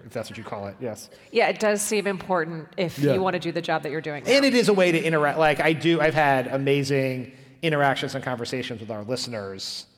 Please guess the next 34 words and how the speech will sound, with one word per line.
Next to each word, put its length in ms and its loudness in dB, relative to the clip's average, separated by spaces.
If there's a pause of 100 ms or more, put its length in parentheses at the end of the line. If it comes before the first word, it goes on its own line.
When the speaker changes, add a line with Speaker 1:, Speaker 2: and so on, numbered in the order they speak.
(420)
Speaker 1:
because 400 -6
of 120 -16
it, 140 -16
right? 240 -4
And 100 -10
people 300 -4
that 120 -8
I've 200 -8
met 340 -8
through 200 -10
writing 300 -10
these 140 -6
books 500 0 (600)
because 500 0
of 600 -6
Twitter. 360 -12
Like, 200 -8
there 160 2
is 120 0
this 180 -6
good 220 -6
part. 280 -12 (500)
But 120 0
we 100 0
should 160 -4
be 80 0
sensitive 420 0
to 60 -10
the 60 -6
fact 380 -4
that 200 -6 (340)
my 240 2
timeline 720 -8 (160)
is 560 -12